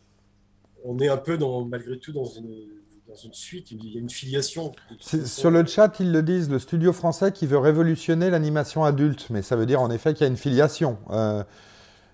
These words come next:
Speaker 1: Voilà, exactement. Et bon, c'est vrai que c'est, c'est très compliqué, hein, l'animation adulte, c'est compliqué parce que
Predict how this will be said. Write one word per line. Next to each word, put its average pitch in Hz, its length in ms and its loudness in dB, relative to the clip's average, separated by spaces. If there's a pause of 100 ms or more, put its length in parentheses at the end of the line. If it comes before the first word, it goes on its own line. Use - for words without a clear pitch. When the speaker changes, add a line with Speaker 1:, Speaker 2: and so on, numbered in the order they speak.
(160)
Speaker 1:
Voilà, 135 340 -2 (240)
exactement. 120 640 -10
Et 123 400 -4
bon, 135 220 -4
c'est - 160 -6
vrai 143 200 -4
que 127 200 -8
c'est, - 340 -6
c'est 123 200 -6
très 123 180 -14
compliqué, 135 420 -12
hein, 117 180 -12
l'animation 113 480 -14
adulte, 131 220 -14
c'est 120 140 -16
compliqué 123 360 -16
parce 139 220 -12
que 120 160 -12